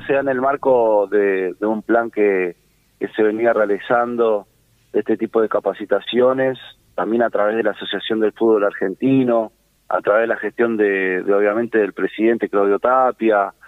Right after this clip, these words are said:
y de toda la, la comisión, eh, que lleva adelante el fútbol argentino en diferentes clubes, no tan solo Claypole, sino en diferentes clubes de,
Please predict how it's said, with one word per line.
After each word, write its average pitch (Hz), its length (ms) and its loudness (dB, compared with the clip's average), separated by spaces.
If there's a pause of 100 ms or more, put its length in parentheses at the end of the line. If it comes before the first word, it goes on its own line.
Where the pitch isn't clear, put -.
(200)
y 98 80 -8
de 95 160 -2
toda 107 240 2
la, 92 220 0
la 95 120 -2
comisión, 98 920 -4 (120)
eh, 82 400 -4 (500)
que 90 140 -8 (100)
lleva 104 200 2
adelante 98 360 -2
el 90 80 -4
fútbol 104 280 2
argentino 123 880 -2
en 92 140 -8
diferentes 104 480 -4
clubes, 123 600 2 (880)
no 113 160 -2
tan 104 180 -2
solo 98 720 0
Claypole, 117 520 -2
sino 101 140 -6
en 98 60 -6
diferentes 98 480 -4
clubes 101 400 -4
de, 85 360 -8